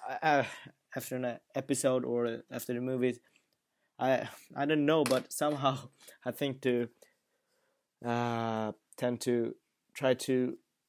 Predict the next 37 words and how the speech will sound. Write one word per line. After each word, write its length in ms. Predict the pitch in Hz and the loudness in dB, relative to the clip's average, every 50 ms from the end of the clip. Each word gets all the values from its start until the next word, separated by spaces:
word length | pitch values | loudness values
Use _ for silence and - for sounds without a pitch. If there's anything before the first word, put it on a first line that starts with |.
| _ _ _ _ - | _ _ _ _ 0
imitate 540 | 165 151 156 147 - - 123 120 117 113 - _ _ _ _ _ - | 2 4 4 4 4 4 4 4 4 0 -4 _ _ _ _ _ -4
the 160 | 127 120 110 _ _ _ - | -4 -4 -4 _ _ _ 0
way 300 | 131 135 135 127 120 120 | 4 8 8 8 6 4
he 480 | 110 110 127 123 120 120 117 117 113 107 - | 0 0 0 2 2 2 0 0 -2 -4 -2
think 420 | - 156 139 127 135 143 139 - _ _ _ _ _ _ _ _ _ - 107 | 0 0 0 0 0 -4 -10 -14 _ _ _ _ _ _ _ _ _ -8 -2
about 240 | 110 123 117 113 | 0 0 0 0
people 380 | - 170 151 147 131 117 113 113 | 2 2 2 4 4 2 2 2
and 360 | 113 117 120 117 117 113 110 - _ _ | 2 0 0 0 0 -2 -6 -8 _ _
how 220 | - 120 123 123 117 | 0 4 4 4 6
he 300 | 120 120 120 117 113 - - | 4 4 4 4 2 0 -2
analyzes 420 | 131 131 127 123 113 110 107 - | -2 -2 0 0 0 -2 -2 -2
them, 160 | - 110 107 107 | -6 -6 -2 -2
but 140 | 113 - | -2 -2
it's 180 | 135 120 - - | -2 -6 -4 0
really 220 | 123 123 113 113 | 0 2 2 0
hard 360 | 110 113 123 131 131 127 123 - - _ - - | -2 -2 0 2 2 2 0 -4 -8 _ -18 -12
because 220 | - 104 120 110 | -12 -10 -8 -4
you 100 | 120 123 | -4 -4
see 200 | 113 - 127 120 110 - - _ | -4 -4 -6 -6 -6 -8 -12 _
all 160 | - 123 123 113 | -6 -4 -4 -2
these 180 | 113 120 110 - | -2 -4 -6 -6
details 580 | 120 117 127 123 117 - 127 120 120 113 - | -6 -2 -2 -2 -2 -4 -6 -6 -6 -8 -10
and 80 | 127 120 | -14 -14
stuff 200 | - 120 117 - - | -12 -12 -12 -12 -14
like 140 | 120 117 - | -18 -18 -18
that. 140 | - - - _ _ _ _ _ _ _ _ _ _ _ _ _ _ _ _ _ _ _ _ _ _ _ - | -18 -20 -20 _ _ _ _ _ _ _ _ _ _ _ _ _ _ _ _ _ _ _ _ _ _ _ -8
So, 340 | - - 139 139 139 139 147 | -2 2 2 4 4 2 2
uh, 340 | 151 143 135 135 135 135 139 | 4 4 4 4 4 2 2
I, 360 | 143 151 165 175 - - 170 170 | 2 2 2 2 2 2 2 2
I 20 | |
don't 120 | 165 165 | 4 4
know, 140 | 165 151 131 | 4 4 4
but 220 | 127 131 123 123 - _ _ _ - | 4 2 2 0 -2 _ _ _ -20
for 220 | - - - 156 | -6 0 2 4
me, 320 | 151 165 170 180 175 107 - - - - | 4 4 4 2 0 -2 -4 -6 -8 -8
it's 200 | 165 147 - - | -10 -8 -6 -2
somehow 460 | - 165 151 143 143 139 139 139 143 | 0 0 2 2 4 4 4 4 2